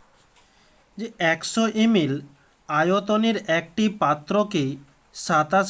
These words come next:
ডিগ্রি সেলসিয়াস উষ্ণতায় সাতশো ষাট সেন্টিমিটার এইচজি চাপে এইচ টু গ্যাস দ্বারা পূর্ণ করতে হলে কত গ্রাম দস্তাকে এইচ টু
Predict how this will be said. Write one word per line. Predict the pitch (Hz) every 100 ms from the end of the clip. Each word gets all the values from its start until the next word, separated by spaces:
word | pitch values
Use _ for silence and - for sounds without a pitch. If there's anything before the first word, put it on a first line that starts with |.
| -
ডিগ্রি | 214 214 226
সেলসিয়াস | - 202 202 214 214 214
উষ্ণতায় | 190 170 196 196 175 120 - - _ _ - _
সাতশো | - - 156 160 - - 208
ষাট | 208 170 180 190 -
সেন্টিমিটার | - 180 180 214 208 208 214 196 170
এইচজি | 160 175 156 202
চাপে | 196 190 185 160 123 - - _ - - - 170
এইচ | 170 202 190
টু | - 240
গ্যাস | 196 160 165 165
দ্বারা | 180 202 208
পূর্ণ | 214 - 165 170 190 196
করতে | 202 190 208
হলে | 175 139 131 139 - _ - - - _
কত | 170 170 170 214 196
গ্রাম | 214 226 220
দস্তাকে | 165 151 147 - 208 214 214 139 120 - _ - -
এইচ | 170 180 196
টু | -